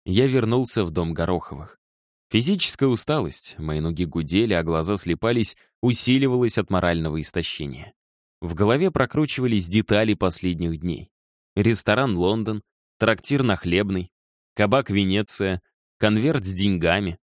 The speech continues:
Всё это было понятно и логично, кроме одного. Мрачной тенью в этой истории стояла фигура таинственного человека,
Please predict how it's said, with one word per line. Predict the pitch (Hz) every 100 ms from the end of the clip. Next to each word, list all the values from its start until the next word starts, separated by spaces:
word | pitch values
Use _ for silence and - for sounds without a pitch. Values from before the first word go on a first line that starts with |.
| _ _ _
Всё | - 127
это | 147 151
было | 165 151
понятно | - 113 113 131 120
и | 110
логично, | 107 95 85 95 - 98 90 _ _ _ -
кроме | - 85 78
одного. | 76 80 80 76 - _ _ _ _ _ -
Мрачной | 98 147 190 - 151
тенью | 131 185 170 143
в |
этой | 127 123
истории | 113 - 147 117
стояла | 87 78 90 113 98
фигура | 90 80 95 123 107
таинственного | 90 90 117 - 104 101 98
человека, | - 87 82 123 131 -